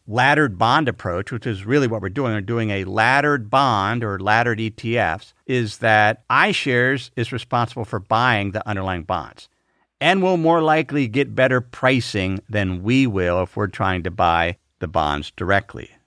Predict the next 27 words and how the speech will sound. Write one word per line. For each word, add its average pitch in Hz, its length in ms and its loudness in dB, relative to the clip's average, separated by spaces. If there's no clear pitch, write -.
I 147 100 2
think 151 220 0
the 127 80 -2
seven 113 300 0
basis 127 340 0
points 104 280 -6
is 98 120 -6
competitive 92 800 -4
and 113 340 0
well 113 320 2
worth 110 520 0
the - 100 -8
cost 147 400 2
to 101 60 -6
have 104 400 0
them 107 300 0
implement 78 460 -8
it. - 80 -20
One 139 280 4
of 123 80 2
the 123 80 0
challenges 139 880 -2
with 120 340 0
this 110 180 -6
approach 110 360 -2
is 117 120 -4
inflation. 175 640 -2